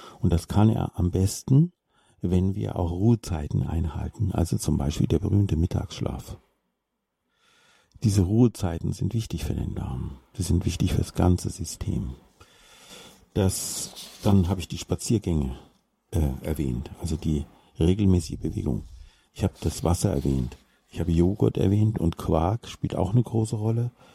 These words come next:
Diese Milchprodukte, sofern man sie verträgt. Wenn man sie nicht verträgt, dann kann man gerne eine Ernährungsberatung in Anspruch nehmen, einen Fachmann, der einem das dann erklärt, wie man die Dinge ersetzen kann. Aber es,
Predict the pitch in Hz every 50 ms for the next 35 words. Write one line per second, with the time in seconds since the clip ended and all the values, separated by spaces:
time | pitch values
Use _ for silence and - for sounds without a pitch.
0 | _ - - 98 90 92 95 98 104 113 - - - - 113 - 123 - - -
1 | 131 120 101 - - 98 95 92 90 90 92 92 - 95 95 - 101 95 87 -
2 | 90 87 87 85 90 90 87 90 95 92 - - - - 113 - - 123 123 131
3 | 147 _ - - - _ _ _ _ _ _ _ _ _ _ - - 95 98 95
4 | - - 95 101 101 92 90 104 - _ - 98 92 95 104 113 117 - 92 92
5 | 90 92 - - - 95 92 90 90 87 95 110 110 - - - 101 92 92 90
6 | 98 98 - - 131 131 139 - - _ - - - - _ - - 98 98 85
7 | - 92 98 - - - 113 107 - - 117 107 104 107 117 117 117 - _ _
8 | - 87 87 82 82 _ - - 90 - - - 107 110 123 135 - _ - -
9 | - - - - - - - 95 90 85 87 92 92 92 - 92 87 - - -
10 | - 76 78 - - 101 98 - - 110 98 90 90 87 - - 104 - - 92
11 | 92 90 - - 82 - 123 123 - - - 82 - - - - - 69 - _
12 | _ _ _ - _ _ _ _ _ - - 87 85 - 131 135